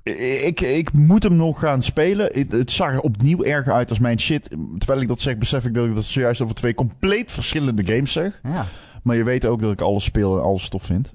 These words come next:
Speaker 2: Je houdt
Speaker 1: Wel
Speaker 2: gewoon van dingen die goed zijn.
Speaker 1: Correct. <clears throat> Ehm, dus, eh, dat is allemaal, eh, dodelijke dooddoeners. Ik,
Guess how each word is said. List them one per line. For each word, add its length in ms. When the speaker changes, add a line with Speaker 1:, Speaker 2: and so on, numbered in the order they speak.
Speaker 2:
Je 60
houdt 160
Speaker 1:
Wel 80
Speaker 2:
gewoon 200
van 100
dingen 200
die 100
goed 160
zijn. 240
Speaker 1:
Correct. 500
<clears throat> 480
Ehm, 640
dus, 380
eh, 280
dat 180
is 100
allemaal, 500
eh, 60
dodelijke 380
dooddoeners. 520
Ik, 180